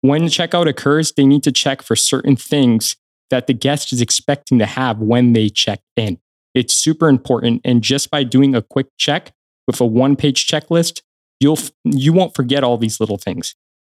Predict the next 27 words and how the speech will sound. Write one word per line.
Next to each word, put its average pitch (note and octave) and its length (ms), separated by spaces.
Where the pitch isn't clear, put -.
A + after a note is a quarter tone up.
like C3 260
the A2+ 580
batteries A#2+ 420
in A2 60
the A2 60
remotes, G2+ 680
right? G#2+ 300
Like G#2+ 300
light C#3 240
bulbs. - 400
All D#3+ 160
of D#3+ 60
those D#3 200
things C#3+ 180
should A#2+ 160
be G#2+ 120
checked - 440
so - 160
that A2 120
the A#2+ 80
guest C3 260
coming C3 260
in C#3+ 100
has B2 260
a A2+ 60
great B2+ 480
experience. A#2 720